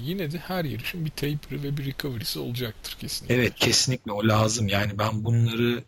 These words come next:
Speaker 2: demin anlattığım şeyleri çok kendime uygulamıyorum derken bu bahsettiğimiz öncesi ve sonrasındaki dinlenme dönemlerini göz ardı ediyorum anlamında demiyorum. Aman onun çok altını çizelim. Kimseye de böyle bir şey önermiyoruz. Yani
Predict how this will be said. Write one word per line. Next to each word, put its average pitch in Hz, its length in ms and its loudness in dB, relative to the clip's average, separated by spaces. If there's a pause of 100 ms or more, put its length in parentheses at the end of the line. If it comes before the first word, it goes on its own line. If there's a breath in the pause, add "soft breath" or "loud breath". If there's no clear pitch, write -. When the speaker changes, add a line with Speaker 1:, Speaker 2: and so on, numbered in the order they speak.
Speaker 2:
demin 113 200 0
anlattığım 113 580 2
şeyleri 113 400 4
çok - 360 -4 (460 loud breath)
kendime 113 360 4
uygulamıyorum 120 640 4
derken 117 460 4 (320 loud breath)
bu 113 140 -4
bahsettiğimiz 117 680 2
öncesi 107 440 2
ve 117 80 -2
sonrasındaki 113 760 0
dinlenme 110 720 2 (380 loud breath)
dönemlerini 113 920 2
göz 104 280 2
ardı 113 280 4
ediyorum 113 380 2
anlamında 113 500 2
demiyorum. 113 400 4
Aman 104 240 0
onun 98 220 6
çok 101 200 0
altını 110 340 4
çizelim. 139 320 4
Kimseye 117 360 2
de 117 60 0
böyle 113 160 -2
bir 110 60 0
şey - 180 2
önermiyoruz. 104 720 2
Yani 98 200 0